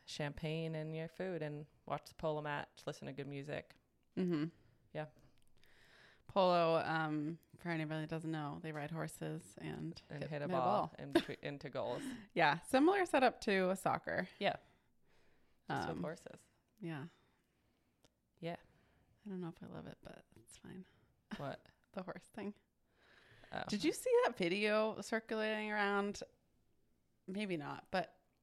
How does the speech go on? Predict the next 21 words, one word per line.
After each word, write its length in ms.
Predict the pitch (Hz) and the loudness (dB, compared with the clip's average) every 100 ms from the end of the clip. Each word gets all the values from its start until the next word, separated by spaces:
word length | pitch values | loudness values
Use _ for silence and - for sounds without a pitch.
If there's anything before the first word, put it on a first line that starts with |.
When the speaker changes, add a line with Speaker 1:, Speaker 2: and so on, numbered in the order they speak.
| _ _ 202 | _ _ -4
Speaker 2:
do 120 | 254 | 4
you 80 | 294 | 6
know 80 | 392 | 6
they 80 | 359 | 4
used 160 | 311 - | 2 -2
to 100 | 220 - | -2 0
dive 380 | 147 156 180 190 | 2 2 0 -2
with 80 | 180 | -6
horses? 520 | 143 156 - 240 247 - - - - - _ _ _ - - | -4 -6 -4 -6 -6 -12 -20 -20 -20 -20 _ _ _ -20 -16
Speaker 1:
What 140 | 156 | -14
does 80 | 156 | -4
Speaker 2:
Like, 140 | 202 190 | -4 -2
Speaker 1:
that 140 | - | -4
mean? 80 | 160 | 4
Speaker 2:
high 160 | 202 196 | 6 6
dive 400 | 180 110 107 - - - _ - - - - | 4 0 -4 -10 -20 -20 _ -20 -20 -20 0
on 200 | 180 190 | 6 8
a 60 | 185 | 8
horse. 560 | 170 180 143 - - - - | 6 6 4 0 -12 -12 -16
Speaker 1:
What? 220 | - 170 247 - - - - - - | -8 -8 -8 -14 -20 -20 -20 -20 0
Speaker 2:
Yeah. 200 | 156 131 | 2 2